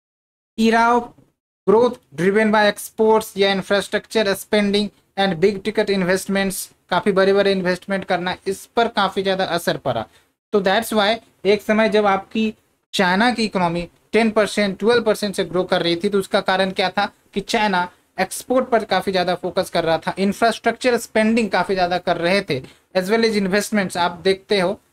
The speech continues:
बहुत सारे प्रोजेक्ट्स उन्होंने विभिन्न देशों में, अपने देशों में काफ़ी ज़्यादा किया, लेकिन अब वो टैक्टिक्स चल नहीं रही है।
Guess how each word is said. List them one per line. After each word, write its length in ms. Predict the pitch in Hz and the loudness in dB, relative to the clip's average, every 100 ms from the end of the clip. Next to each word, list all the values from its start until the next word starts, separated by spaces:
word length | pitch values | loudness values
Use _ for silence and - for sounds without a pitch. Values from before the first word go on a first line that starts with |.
| _ | _
बहुत 200 | 170 196 | 0 2
सारे 160 | 202 196 | 2 0
प्रोजेक्ट्स 400 | 196 190 202 202 | 0 0 0 -4
उन्होंने 260 | 190 196 196 | -2 -2 0
विभिन्न 360 | 170 185 202 | 0 2 0
देशों 300 | 170 180 208 | 0 0 0
में, 120 | 175 147 | -2 -4
अपने 260 | 143 196 | -4 -2
देशों 300 | 185 180 208 | -2 -2 -2
में 120 | 170 - _ _ _ _ _ _ _ _ | -4 -8 _ _ _ _ _ _ _ _
काफ़ी 240 | 190 180 214 | -2 0 2
ज़्यादा 320 | 190 208 - - - | 2 2 0 -8 -4
किया, 280 | 214 202 120 - _ _ _ _ - | 0 2 0 -6 _ _ _ _ -4
लेकिन 320 | 208 269 233 - | -2 0 -2 -2
अब 200 | 196 220 | -2 0
वो 160 | 233 240 | 0 0
टैक्टिक्स 600 | 220 214 - 233 - - | 0 -2 -4 -10 -12 -4
चल 220 | 214 202 | -2 2
नहीं 200 | 196 190 | 0 0
रही 220 | 147 117 | -2 -4
है। 120 | 110 | -8